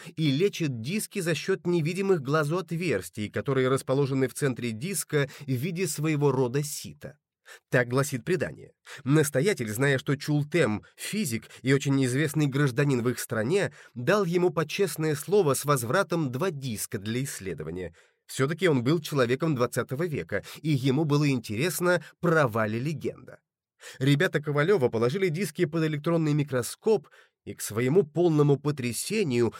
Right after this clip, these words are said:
увидели в центре диска сквозные отверстия диаметром в несколько сотен нанометров. Сито, невидимое глазу,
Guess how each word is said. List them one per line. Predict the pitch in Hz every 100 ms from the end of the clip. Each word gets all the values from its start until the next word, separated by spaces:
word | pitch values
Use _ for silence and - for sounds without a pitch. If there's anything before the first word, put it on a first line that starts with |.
| -
увидели | 139 135 202 208
в | 185
центре | - 202 160 175
диска | 131 214 - 180
сквозные | - 156 156 165 180
отверстия | 147 127 208 170 - 180 147
диаметром | 117 175 190 180 175 135
в | 135
несколько | 165 170 185 180 180
сотен | 170 - 156 147 160 151
нанометров. | 135 131 170 151 - - - _ _ - - -
Сито, | - - 113 - 120
невидимое | 117 123 170 156 143
глазу, | 120 135 196 107 117